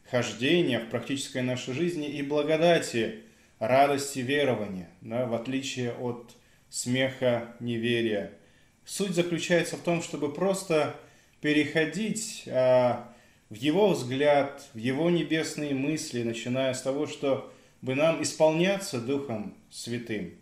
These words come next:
да? Поя и воспевая Ему хвалу, и там мы становимся способными воспринимать мысли от Него на каждый день. Там мы видим с вами удивительную истину нашей тождественности,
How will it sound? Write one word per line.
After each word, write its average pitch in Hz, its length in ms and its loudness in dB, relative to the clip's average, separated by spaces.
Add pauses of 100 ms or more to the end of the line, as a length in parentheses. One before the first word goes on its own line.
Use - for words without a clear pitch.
(100)
да? 131 260 -8 (560)
Поя 156 480 8
и 143 60 4
воспевая 147 800 4
Ему 143 280 -2
хвалу, 156 600 2
и 139 200 0
там 170 280 2
мы 151 300 -2 (280)
становимся 170 580 2
способными 165 720 0
воспринимать 143 760 -2
мысли 123 640 -4 (100)
от 113 220 -8
Него 117 520 -2 (280)
на 117 120 -2
каждый 123 520 0
день. 110 500 -2 (120)
Там 180 260 6
мы 180 60 2
видим 175 400 0
с - 140 -10
вами 151 440 0 (320)
удивительную 147 760 -2
истину 135 640 -4
нашей 135 340 0
тождественности, 123 1300 -4